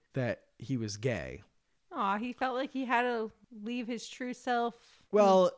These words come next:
Speaker 1: it, it was kinda known at the time. He had a relationship with Lord Robert John Graham Boothby. Lord Boothby, this conservative politician,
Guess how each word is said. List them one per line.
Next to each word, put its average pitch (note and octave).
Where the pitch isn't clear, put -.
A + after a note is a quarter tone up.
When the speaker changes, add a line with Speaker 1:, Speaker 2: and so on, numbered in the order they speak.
Speaker 1:
it, G3
it B3
was A#3+
kinda F#3+
known C#3+
at A#2+
the A#2+
time. A#2+
He C3
had C#3
a C3
relationship B2+
with A#2+
Lord D3+
Robert C#3+
John C#3+
Graham C#3+
Boothby. -
Lord C#3+
Boothby, C#3+
this F2
conservative C#3
politician, B2